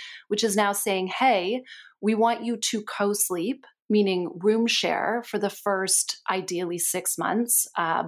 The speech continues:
but even better, a year, so that we're reducing the risk of sids. And then these babies wake up more. <laughs> They don't sleep like the babies that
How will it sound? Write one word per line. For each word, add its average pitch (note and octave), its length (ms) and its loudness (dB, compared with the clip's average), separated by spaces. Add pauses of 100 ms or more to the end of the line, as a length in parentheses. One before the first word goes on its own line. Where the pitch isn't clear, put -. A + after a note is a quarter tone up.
but F3+ 320 -2
even F3 240 -4
better, F#3+ 300 2
a F3+ 140 -2
year, E3+ 540 -2 (360)
so A#3 200 2
that G3+ 180 2
we're G3 140 -2
reducing F#3+ 480 0
the F3 80 -2
risk E3+ 280 0
of F3 100 -2
sids. A3 680 2 (380)
And G#3 180 2
then G#3 260 2
these G#3 240 -2
babies G3 680 0
wake F3+ 220 -2
up D#3+ 200 0
more. G#3+ 320 0 (200)
<laughs> D4+ 100 4 (520)
They A#3 120 4
don't A#3 340 0
sleep B3 460 2
like G3 240 0
the G3 120 -2
babies G3 760 2
that F3+ 300 2